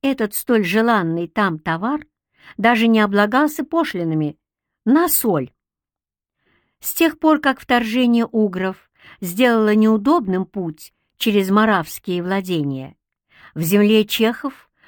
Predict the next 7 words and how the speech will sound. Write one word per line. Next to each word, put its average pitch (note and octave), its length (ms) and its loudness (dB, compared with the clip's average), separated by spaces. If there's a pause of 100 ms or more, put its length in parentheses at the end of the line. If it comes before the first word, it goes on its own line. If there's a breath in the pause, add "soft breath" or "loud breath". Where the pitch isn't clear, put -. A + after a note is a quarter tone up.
разросся G3+ 720 0
город G3+ 400 0
Прага. D#3 580 -2 (840 loud breath)
В D#3+ 100 -4
нем C4 340 6
делали A#3 500 2 (160 soft breath)
платы, G#3 680 0